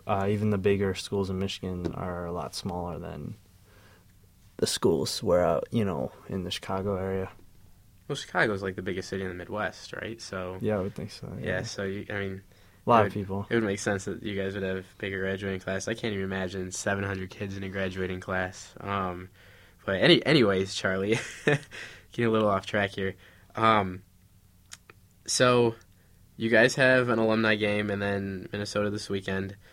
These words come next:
Speaker 2: Who do you know of, um, people specifically that you're coming back that you're excited to see for the alumni game on Saturday?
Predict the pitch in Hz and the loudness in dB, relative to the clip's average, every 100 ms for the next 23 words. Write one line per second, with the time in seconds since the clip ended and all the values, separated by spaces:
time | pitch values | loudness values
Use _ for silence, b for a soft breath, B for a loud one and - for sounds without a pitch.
0 | b - 127 120 107 117 127 123 123 113 | b -2 2 2 2 0 4 6 6 4
1 | - - 107 104 107 107 104 104 107 101 | -2 0 2 2 0 -2 -2 -4 -2 -2
2 | 107 104 92 95 - 98 95 95 95 95 | 0 2 2 0 -2 -2 -2 -2 -2 -4
3 | - 90 92 - 98 101 98 92 98 101 | -2 -4 -4 -4 -6 -2 -2 0 -2 -2
4 | 101 104 107 104 107 110 123 | -4 -6 -8 -6 -6 -6 -10